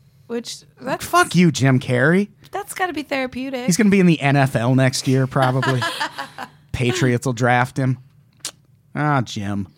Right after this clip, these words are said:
Speaker 2: So yeah, it's, I think it's a really good documentary. I
Speaker 1: Definitely.
Speaker 2: think people should absolutely watch it.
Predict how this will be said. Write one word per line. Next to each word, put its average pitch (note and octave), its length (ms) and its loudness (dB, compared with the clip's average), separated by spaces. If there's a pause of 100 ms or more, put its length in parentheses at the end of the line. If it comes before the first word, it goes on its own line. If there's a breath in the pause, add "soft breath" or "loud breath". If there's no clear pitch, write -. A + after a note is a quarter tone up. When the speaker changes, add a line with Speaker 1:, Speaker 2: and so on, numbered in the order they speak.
(340 soft breath)
Speaker 2:
So - 140 0
yeah, C4 260 4
it's, F3+ 380 0
I E3 120 2
think B3+ 220 2
it's G#3+ 140 0
a C4+ 60 2
really A3+ 220 4
good G3+ 140 2
documentary. F3+ 540 2
I - 40 2
Speaker 1:
Definitely. D#3 440 0
Speaker 2:
think F3+ 220 -10
people C#3 240 -2
should C3 180 -4
absolutely A#2+ 760 -2
watch A2 500 -2
it. G2+ 160 -8